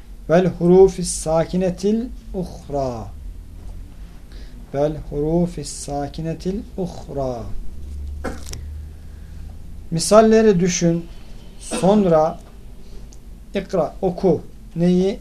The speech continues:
El cümelel atiyete. Gelen cümleleri oku. Neyle? Mea. Birlikte beraber. Dabtıl mimi. Mimin harekesiyle beraber. Ve aynı zamanda,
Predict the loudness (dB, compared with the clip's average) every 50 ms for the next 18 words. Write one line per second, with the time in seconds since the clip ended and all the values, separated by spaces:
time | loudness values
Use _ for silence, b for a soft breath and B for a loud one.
0 | -6 -2 0 2 2 2 2 0 2 2 2 4 4 4 4 6 4 4 4 2
1 | 0 0 0 -2 -2 -2 0 2 2 4 2 2 2 2 2 2 2 2 2 4
2 | 4 4 2 0 -4 -10 -12 -12 -12 -14 -12 -4 0 2 2 4 4 4 4 4
3 | 2 0 -4 -6 -2 0 0 2 0 0 -4 -8 -8 -8 -6 -4 -4 -4 -6 -4
4 | -4 -2 0 2 2 2 0 0 -2 -4 -6 -8 b b b b b b 2 2
5 | 2 2 -2 -2 -2 0 2 2 2 4 6 6 4 4 2 -2 -6 -10 b b
6 | b b b -8 -2 0 2 2 2 0 -2 -4 -4 -4 -4 -4 -6 -8 -8 -6
7 | -6 -6 -6 -6 -8 -8 -10 -10 -10 -10 -10 -12 -12 -14 -16 -14 -12 -6 0 4
8 | 4 6 6 4 2 0 -6 -10 -8 -6 -6 -4 -4 -4 -4 -4 -4 -4 -2 0
9 | 2 2 2 2 0